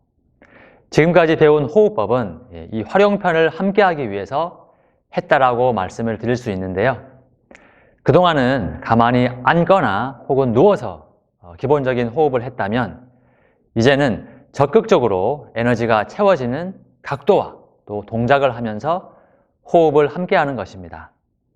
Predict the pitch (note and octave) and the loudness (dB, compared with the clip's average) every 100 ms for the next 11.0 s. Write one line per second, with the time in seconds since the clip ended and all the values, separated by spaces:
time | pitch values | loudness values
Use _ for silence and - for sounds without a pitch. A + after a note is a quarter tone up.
0 | _ _ _ - - - _ _ - C#3 | _ _ _ -20 -20 -20 _ _ 2 2
1 | C3 C3+ F3+ F#3+ E3 A#2+ B2 G#2+ E2+ - | 4 4 6 4 4 4 2 -2 -6 -4
2 | E3 B2 G#2 F2 F2+ C#3 C#3+ _ F#2+ E2 | -2 -2 -6 -10 -12 -14 -16 _ -20 -2
3 | C3+ D#3 A3+ F#3 A2+ F2+ D#2 _ _ - | 2 2 2 -2 -6 -8 -20 _ _ -8
4 | D#3 D3 C#3+ B2 C#3 D#3 C3 G2 F2+ - | -4 0 0 2 0 -2 -6 -6 -8 -4
5 | E3+ F#3+ - _ _ _ - A#2+ A#2+ A2+ | -4 -6 -20 _ _ _ -4 0 0 0
6 | A2+ C3+ C3+ C3+ A#2 G#2 - F3+ D3+ C#3 | 2 2 2 0 2 0 0 0 0 -4
7 | - C3+ G2+ F#2+ A#2+ A#2 - _ _ _ | -6 -6 -4 -2 -2 -2 -12 _ _ _
8 | _ _ _ _ _ _ _ _ E3 F#3 | _ _ _ _ _ _ _ _ 0 0
9 | A#2+ - G2+ A2+ C#3 D#3+ E3 A2+ C3+ D#3 | 0 -2 0 2 2 0 0 0 -2 0
10 | E3+ E3+ - G#2 A2 D#3 B2+ F#2+ C#3 | 0 0 -6 -4 -2 -2 -6 -10 -14